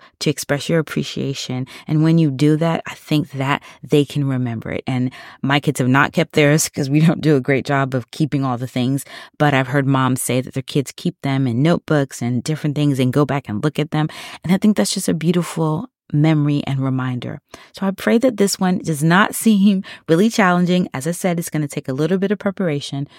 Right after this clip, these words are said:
but our challenge for the month of February is you're going to write one thing that you love about homeschool, about homeschooling every day for twenty-nine days during the month of February.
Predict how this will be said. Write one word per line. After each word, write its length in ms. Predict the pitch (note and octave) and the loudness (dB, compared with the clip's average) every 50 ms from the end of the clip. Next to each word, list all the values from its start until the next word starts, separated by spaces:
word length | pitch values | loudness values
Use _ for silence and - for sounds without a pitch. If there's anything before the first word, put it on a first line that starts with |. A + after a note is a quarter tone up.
| - - _ | -20 -20 _
but 100 | - C#3 | -6 -4
our 80 | C#3+ C#3+ | -4 -2
challenge 480 | C#3+ - D#3+ D3+ D#3+ F3 F3+ F#3 F3+ - | -2 0 0 2 2 4 2 2 0 -2
for 400 | - - - D#3+ D#3 D#3 D#3+ - | -8 -6 -2 0 0 0 -2 -2
the 240 | - B2 A#2+ - C#3 | -6 -10 -4 -2 0
month 220 | C#3+ D3 F3 - | 2 2 0 0
of 80 | G#3+ - | -2 -2
February 460 | - F3+ E3 D#3 D3+ D3+ - - - | -2 -2 -2 -2 -4 -4 -4 -4 -6
is 200 | - - B2+ - | -6 -8 -8 -8
you're 100 | D3+ D3 | -8 -4
going 180 | D3+ D#3+ D#3 D#3+ | -4 -4 -4 -4
to 100 | - - | -6 -8
write 180 | - - - - | -10 -10 -6 0
one 200 | F#3+ A3+ B3 A#3 | 2 2 2 4
thing 160 | A#3+ A3+ A3+ | 2 2 2
that 120 | A3+ A#3 | 0 0
you 140 | G#3+ G#3 G3+ | 0 -2 0
love 260 | F#3+ F3+ F3 F3 E3 _ - - - - | 2 2 0 0 -2 _ -14 -20 -18 -10
about 240 | - D3+ E3 D#3 - | -4 -2 -2 -2 -4
homeschool, 720 | - - D#3 D3 D3 D3 - - - C#3 C3+ C3 C3+ C#3 C#3 _ _ _ _ - - - - | -2 -2 0 0 0 -2 -6 -8 -6 -4 -2 -2 -4 -4 -8 _ _ _ _ -20 -20 -12 -6
about 180 | C#3+ D#3+ - | -4 -4 0
homeschooling 720 | E3+ F#3+ G3 F#3+ - - F#3+ F#3+ F#3+ F#3 F#3 F#3 F#3 F3+ - - _ _ _ _ _ _ _ _ _ - _ - | 2 2 2 2 2 0 0 2 2 2 0 0 -2 -4 -8 -18 _ _ _ _ _ _ _ _ _ -16 _ 0
every 220 | F#3 G3 G3 A3 G3+ | 0 2 2 2 2
day 380 | G3+ F#3+ F#3 F#3 F#3 F3 - _ _ | 2 2 2 2 0 -2 -6 _ _
for 300 | _ - - D#3+ D3+ D3 | _ -8 -4 -4 -4 -4
twenty-nine 480 | - - - D3 E3 F3+ F#3 F#3 F3+ F3+ | -6 -6 -4 -2 0 2 2 2 2 0
days 280 | E3 D#3+ D#3+ D#3 - | 0 0 -2 -4 -4
during 200 | - D3 C#3+ C#3 | -4 -4 -2 -2
the 80 | C3 C3+ | -2 0
month 240 | C#3+ D#3 E3 F#3+ - - | 0 0 -2 -2 -4 -6
of 120 | G3 F#3 | -6 -6
February. 540 | - - C3+ C3 - C3 C3 B2+ B2+ B2+ | -6 -8 -10 -8 -8 -8 -6 -6 -6 -6